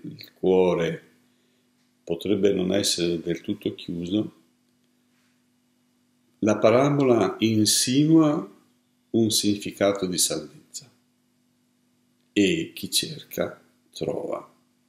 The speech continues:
Questo atteggiamento di ricerca indica una volontà della persona di, eh, cercare Dio,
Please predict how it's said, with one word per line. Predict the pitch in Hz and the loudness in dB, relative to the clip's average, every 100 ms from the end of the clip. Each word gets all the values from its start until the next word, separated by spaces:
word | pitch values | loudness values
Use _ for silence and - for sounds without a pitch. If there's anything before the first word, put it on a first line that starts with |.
| _ _ _ _ _ _ _ - | _ _ _ _ _ _ _ -4
Questo | 113 107 | 0 0
atteggiamento | - 101 107 131 - 90 | 0 2 4 4 2 0
di | 98 | -2
ricerca | 95 95 - 107 98 - - 107 123 - _ _ - | 0 0 4 4 2 -2 2 2 2 -6 _ _ 0
indica | 110 107 117 - 92 | 4 4 2 0 0
una | 92 90 85 | 2 2 2
volontà | 82 85 107 110 110 104 113 104 85 78 | -2 0 6 8 6 4 4 4 2 -2
della | 80 78 | -4 -4
persona | - 101 - - 135 147 143 120 - _ _ _ _ _ _ _ | -2 -4 -2 0 2 2 2 0 -4 _ _ _ _ _ _ _
di, | - 107 165 - - - | -2 2 4 2 -2 -10
eh, | - 170 - - _ - | -8 -8 -10 -18 _ -14
cercare | - - - 95 95 98 | -4 -2 -2 0 0 0
Dio, | 98 82 | -2 -8